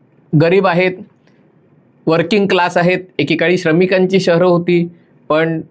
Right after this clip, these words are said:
तिकडे स्टील प्लांट बंद पडले, उद्योग बंद पडले आणि त्यामुळे तिथला जो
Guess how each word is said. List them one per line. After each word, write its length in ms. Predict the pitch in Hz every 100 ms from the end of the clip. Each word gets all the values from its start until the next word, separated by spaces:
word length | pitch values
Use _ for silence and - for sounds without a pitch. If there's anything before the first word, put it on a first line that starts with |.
| _ _ _ 165
तिकडे 320 | 135 165 165
स्टील 300 | - 190 190
प्लांट 220 | 180 180
बंद 280 | 170 165 170
पडले, 320 | 165 160 165
उद्योग 420 | 156 147 185 175
बंद 220 | 175 165
पडले 280 | 170 165 165
आणि 140 | 170 180
त्यामुळे 300 | 165 160 180
तिथला 300 | 165 170 175
जो 320 | 160 190 202